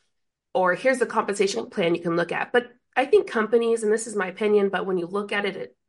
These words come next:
I don't know, I think it's pretty straightforward too. They intentionally make them a bit confusing and make information a little harder to get. Some you have to email, some you have to actually be a part of the company. So people will email me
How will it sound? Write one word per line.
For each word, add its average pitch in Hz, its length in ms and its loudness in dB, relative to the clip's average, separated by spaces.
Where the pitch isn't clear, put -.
I 180 140 2
don't 170 100 -2
know, 151 60 -2
I 156 60 -4
think - 140 -8
it's - 120 -12
pretty - 160 -8
straightforward - 500 -10
too. 196 240 -2
They 226 280 4
intentionally 262 460 2
make 233 160 -2
them 269 120 -4
a 254 40 2
bit 247 180 0
confusing 262 600 -4
and 196 580 6
make 240 300 4
information 240 480 4
a 220 40 0
little 214 180 0
harder 214 280 -2
to 208 120 -8
get. 156 380 -2
Some 190 340 4
you 196 120 0
have 170 220 -2
to 175 220 -6
email, 175 360 2
some 185 300 0
you 180 80 -2
have 185 180 -4
to - 120 -4
actually 190 320 -2
be 208 140 0
a 190 60 0
part 185 340 0
of 208 60 -4
the 247 80 2
company. 185 480 0
So 202 200 0
people 185 380 0
will 170 300 -4
email 226 420 0
me 147 340 -6